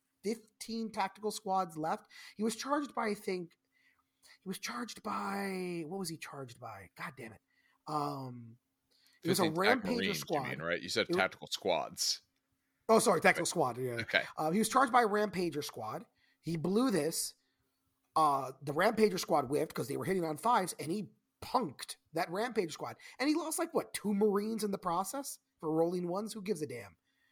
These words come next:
Speaker 1: Um, it's, I feel like their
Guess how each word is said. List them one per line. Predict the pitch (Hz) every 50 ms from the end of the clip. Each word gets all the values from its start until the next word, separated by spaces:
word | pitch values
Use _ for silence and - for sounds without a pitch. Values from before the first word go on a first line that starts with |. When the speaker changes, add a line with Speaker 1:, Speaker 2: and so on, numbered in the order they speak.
| _ _ _ _ _ _ -
Speaker 1:
Um, | 175 175 175 175 175 180 180 170 160 156 156 156 - _ _ _ _ _ _ _ -
it's, | 190 185 190 - - - - - _ _ - - - -
I | 185
feel | 202 - - 262 277 302
like | 285 262 254 -
their | - 208 185 160 160